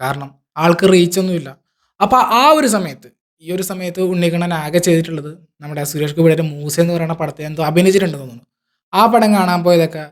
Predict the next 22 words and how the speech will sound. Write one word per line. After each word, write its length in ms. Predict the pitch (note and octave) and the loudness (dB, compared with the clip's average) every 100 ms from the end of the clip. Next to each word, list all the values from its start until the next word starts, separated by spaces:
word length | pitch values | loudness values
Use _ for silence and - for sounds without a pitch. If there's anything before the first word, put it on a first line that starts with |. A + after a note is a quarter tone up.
| _ _ _ - | _ _ _ -4
പുള്ളിയുടെ 360 | E3 E3 E3 D#3 D#3+ _ _ _ E3 | 2 4 2 0 -6 _ _ _ -6
അക്കൗണ്ടിൽ 480 | D#3 - D#3+ D#3+ D#3+ | -6 0 0 0 -4
ഇപ്പൊ 160 | D#3+ A3 F#3+ | -2 0 2
കയറി 180 | E3 E3+ | 2 2
നോക്കിയാലും 340 | D3+ C3+ D3 D#3+ D#3+ | -2 -4 -6 -4 -6
കാണാം. 220 | D3+ C#3+ _ _ - | -8 -14 _ _ -2
അങ്ങനെ 200 | A3+ D4 E4 | 2 4 4
നിൽക്കുന്ന 240 | D4 E4 D#4 | 4 4 4
സമയത്താണ് 340 | D4+ C#4 C4+ B3+ | 2 2 0 0
ഉണ്ണിക്കണ്ണൻ 300 | A#3 A#3 A3+ | 0 2 0
സ്റ്റേറ്റ്മെന്റ് 440 | - G3 G3+ G#3+ G#3+ | 2 2 2 2 2
വരുന്നത്, 360 | G#3 G3 F3+ F3+ - | 2 0 -4 -8 -4
ഉണ്ണിക്കണ്ണൻ 440 | F#3 G#3 G#3+ G3+ G3 - | 0 0 2 -2 -2 -2
കടുത്തൊരു 480 | D#3+ E3 - D#3+ C#3+ | 0 0 2 0 0
വിജയ 240 | C3+ D3+ D#3 C#3 | -4 -2 0 0
ആരാധകനാണ്. 480 | C3+ B2+ A#2 G#2+ - F3+ | -4 -10 -16 -20 -20 -12
ഓക്കെ, 160 | F3+ G#3 G#3 | -2 2 4
വിജയ 180 | F#3 G3 | 4 2
ആരാധകനായിക്കോട്ടെ, 560 | G3 F#3+ G3 G3 F#3 F3 C3+ | 2 0 0 -2 -2 -4 -4
ഒരുപാട് 500 | C#3 D3 D#3 D#3+ D#3+ E3+ | -6 -6 -4 -2 2 2
വിജയ 180 | D#3 D#3+ D3+ | 2 -2 -2
ആരാധകൻ. 320 | D3 C3 | -6 -10